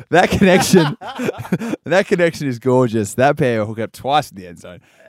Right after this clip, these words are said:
He is one for fantasy next year, Kev. <laughs> Uh, <laughs> but it's back to the drawing board for the Cleveland Browns. I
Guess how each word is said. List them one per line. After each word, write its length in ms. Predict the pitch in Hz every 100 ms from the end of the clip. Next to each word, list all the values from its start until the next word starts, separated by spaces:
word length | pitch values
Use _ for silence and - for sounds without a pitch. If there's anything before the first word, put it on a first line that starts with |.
| - -
He 200 | 147 190
is 120 | 185
one 240 | 156 156 156
for 80 | 131
fantasy 420 | 135 117 107 101
next 240 | 95 - 101
year, 80 |
Kev. 280 | 101 92 98 - - - - -
<laughs> 0 |
Uh, 360 | 104 117 117 113 -
<laughs> 120 | _
but 720 | 190 - 240 - 208 190 196
it's 180 | 202 185
back 260 | - 190 214
to 100 | -
the 100 | 196
drawing 400 | 151 180 190 190
board 260 | 185 180 170
for 60 |
the 120 | 165
Cleveland 520 | - - 165 175 156 135
Browns. 460 | 143 139 139 123
I 60 | 214